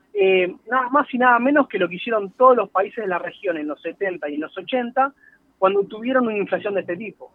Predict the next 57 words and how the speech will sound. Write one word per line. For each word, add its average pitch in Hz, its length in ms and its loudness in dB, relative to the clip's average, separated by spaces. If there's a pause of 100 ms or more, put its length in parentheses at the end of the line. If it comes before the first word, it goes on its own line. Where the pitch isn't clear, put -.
(120)
¿no? 214 140 0
Porque 175 200 -2
vos 196 80 6
lo 214 80 4
que 196 80 -2
tenés 202 180 -2
que 214 60 2
hacer 233 240 0
es 233 160 -2 (320)
un 214 160 -12
programa 208 560 2
con 156 140 -4
diferentes 208 540 -4
medidas 233 560 -4 (540)
diseñadas 262 760 2
para 185 180 2
atacar 202 520 0 (440)
todos 320 340 2
estos 269 240 -2
problemas 247 340 4
al 220 80 -4
mismo 220 140 -4
tiempo, 170 380 0 (100)
porque 156 200 -8
si 190 120 -6
no, 233 60 -2
no 240 80 0
vas 240 140 2
a 220 60 -2
poder 202 180 -4
solucionarlos. 277 440 4
Si - 60 -20
solamente 262 300 4
atacás 247 320 0
el 233 60 -8
problema 233 280 -2
del 220 80 -8
dólar, 311 340 4 (340)
te 196 100 -8
falta 220 220 4
el 196 80 4
problema 202 240 2
de 190 60 4
los 175 120 2
pesos. 151 380 -6 (320)
Si - 60 -8
atacás 220 300 2
el 247 80 2
problema 240 240 2
de 240 60 4
los 233 100 -4
pesos, 285 240 -4
te 208 80 -2
falta 214 220 0
el 202 80 -2
problema 208 360 0
de 220 240 -2